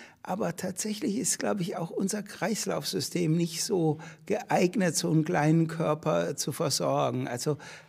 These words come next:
ähm, die haben dann ein riesiges Herz. Das Herz ist fünf Prozent vom Körpergewicht oder so. Äh, und, äh, damit tun die sich schwer. Also,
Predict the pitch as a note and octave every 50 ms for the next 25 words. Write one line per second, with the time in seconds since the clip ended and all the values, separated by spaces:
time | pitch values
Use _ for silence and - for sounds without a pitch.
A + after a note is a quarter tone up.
0 | - - C#3 C#3+ D#3 D#3+ E3 F#3 F3 G#3 D3+ D#3 E3 G3 F3+ D#3+ D#3 D#3+ C#3+ C3+
1 | F3+ G#3 A3 G#3+ - G#3 G#3+ F3 D3 - D3+ D3 D3 D3+ G3+ G#3+ - - - F3
2 | - - B2+ - C#3+ D3 E3 D#3 D#3+ - D#3+ - - - - - - - - -
3 | - F3 F3 E3+ F3 - F#3+ E3 - - G#3+ F3 D#3+ - - F3 D3+ - - D#3
4 | D3+ E3 F#3+ D#3 D#3 D#3 D#3+ E3 D#3+ - - G3+ F#3 F#3 F3 D#3+ - E3 D#3 E3
5 | F3+ F3 - - - - - - - - C3+ C#3+ D3+ D3+ - - A4+ - D3 D3
6 | D#3 D#3 D3+ - E3+ - D3+ C#3+ D3+ E3 - - - D#3 C#3+ C#3+ D#3 F3+ F3+ E3
7 | D#3+ E3 - - - - F3+ F#3 D#3 D#3+ D#3 D#3+ D#3+ F3+ - - - - F#3 D#3
8 | D3+ D3 C3+ B2 B2 B2+ B2+ A#2+ - - -